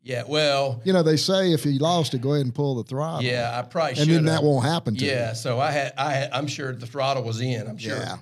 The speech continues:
Speaker 1: I'm
Speaker 2: yeah.
Speaker 1: sure it was probably in about an extra inch or two t-,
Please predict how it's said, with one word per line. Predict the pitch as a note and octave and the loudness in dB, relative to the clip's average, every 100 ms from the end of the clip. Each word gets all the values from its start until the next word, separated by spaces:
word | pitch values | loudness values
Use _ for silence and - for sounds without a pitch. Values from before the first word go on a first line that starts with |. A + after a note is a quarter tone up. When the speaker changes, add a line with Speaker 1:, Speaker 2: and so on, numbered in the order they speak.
| _ A#2 | _ -8
Speaker 1:
I'm | B2 | -6
Speaker 2:
yeah. | |
Speaker 1:
sure | C3+ D#3 C#3 | -4 -6 -6
it | C3+ C3+ | -4 -4
was | B2+ | -6
probably | - D3+ B2+ B2 | -6 -2 -2 -4
in | C3 C3+ B2 | -6 -4 -2
about | A#2 A#2+ | -2 -4
an | A#2 | -4
extra | C3 B2 - | -6 -8 -12
inch | C3 C#3 | -10 -10
or | A2+ | -12
two | - B2 | -10 -10
t-, | A2+ | -10